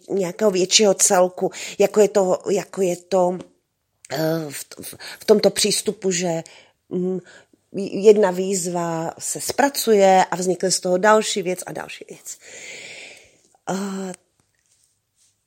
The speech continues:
je to, takže vede to k jemnosti vnímání, pozorování, určité radosti hry a,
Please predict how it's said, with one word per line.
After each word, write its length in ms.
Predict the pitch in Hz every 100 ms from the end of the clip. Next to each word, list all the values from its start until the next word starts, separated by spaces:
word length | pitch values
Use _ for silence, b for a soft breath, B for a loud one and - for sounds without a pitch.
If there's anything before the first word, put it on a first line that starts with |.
| _
je 120 | 226 254
to, 380 | - 370 370 -
takže 380 | 277 247 294 330
vede 220 | 285 311
to 120 | 330
k 200 | 370 -
jemnosti 540 | 262 269 302 311 - 320
vnímání, 680 | 233 254 285 285 285 277 254
pozorování, 800 | 247 240 269 262 262 247 240 233
určité 360 | 220 294 320
radosti 640 | 294 254 277 302 - 330 226
hry 280 | 190 226 415 - _ _ B B B B
a, 80 | _